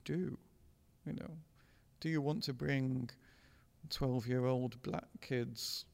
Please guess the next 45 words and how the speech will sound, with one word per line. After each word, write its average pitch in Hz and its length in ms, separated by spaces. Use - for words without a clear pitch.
into 127 280
this 120 200
building 120 680
so - 200
they 123 140
can 127 160
appreciate 127 500
the 123 80
glories 123 460
of 127 140
culture? - 540
Why 143 140
would 165 180
you 147 80
do 143 200
that? - 200
You 202 180
know, - 80
so 147 220
it's 151 140
what 170 180
do 156 80
you, 165 60
what 165 280
do - 100
you, 175 140
you - 80
know, - 180
what 175 220
are 185 40
we 175 80
trying 147 300
to 147 60
do? 156 380
Um, 139 380
I 180 100
don't 196 120
have 156 140
the 135 100
answers 180 400
to 131 120
that 120 280
other 127 240
than, 123 380
uh, - 200